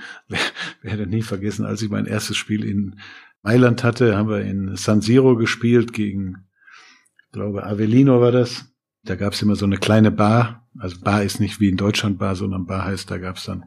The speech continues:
Wasser, Espresso, Säfte und sowas. Bin ich immer reingegangen und hab dann gesagt, ein Espresso und zwei Biscotti, also zwei kleine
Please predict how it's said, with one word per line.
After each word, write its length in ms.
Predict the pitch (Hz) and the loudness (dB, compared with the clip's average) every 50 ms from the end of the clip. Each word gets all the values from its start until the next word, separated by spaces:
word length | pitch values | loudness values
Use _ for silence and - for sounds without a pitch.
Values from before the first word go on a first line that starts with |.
| _ _ _ | _ _ _
Wasser, 420 | - 98 95 - - 104 95 - | -6 -4 -2 0 0 0 0 0
Espresso, 540 | 98 92 - - 95 101 101 - - 104 98 | -4 -8 -8 -4 -2 -2 0 2 2 2 2
Säfte 420 | 85 92 110 110 - - - 110 | 4 4 4 4 2 0 -2 0
und 140 | 110 107 104 | 0 0 0
sowas. 380 | 104 110 107 110 117 110 113 - - - - - - - - _ | 0 -2 0 0 -2 -2 -4 -10 -16 -18 -16 -16 -18 -18 -18 _
Bin 140 | - 113 113 | 0 4 4
ich 120 | 113 104 - | 4 4 4
immer 240 | 113 110 110 104 | 4 4 4 4
reingegangen 580 | 101 110 120 127 127 127 123 120 117 120 120 117 | 6 6 6 6 6 6 4 4 2 2 2 2
und 180 | 110 104 92 104 | 0 -2 -2 -2
hab 120 | 113 110 | -4 -2
dann 140 | - 107 107 | -2 -2 -2
gesagt, 240 | 101 90 98 - - | -2 -4 -6 -8 -4
ein 160 | 101 107 107 | -2 0 0
Espresso 540 | 104 101 - - - 110 104 - 110 107 104 | 0 -2 -8 -6 -6 -6 -6 -4 -6 -6 -6
und 260 | 98 98 95 95 - _ _ | -6 -6 -8 -10 -10 _ _
zwei 280 | - - 104 101 101 | -6 -4 -2 -2 -2
Biscotti, 800 | 92 104 107 104 - - 120 123 127 - 135 127 127 123 - _ _ - - - - - - - _ _ | -2 -2 -4 -4 4 4 4 4 6 2 0 0 0 -4 -12 _ _ -20 -20 -20 -20 -20 -20 -20 _ _
also 240 | - 98 92 101 92 | -14 -12 -12 -12 -8
zwei 380 | - - - 101 95 95 92 | -8 -6 -4 -2 -2 -2 -2
kleine 540 | 92 92 - 98 95 95 95 92 92 - - | -4 -2 -4 -2 -2 0 -2 -2 -4 -6 -12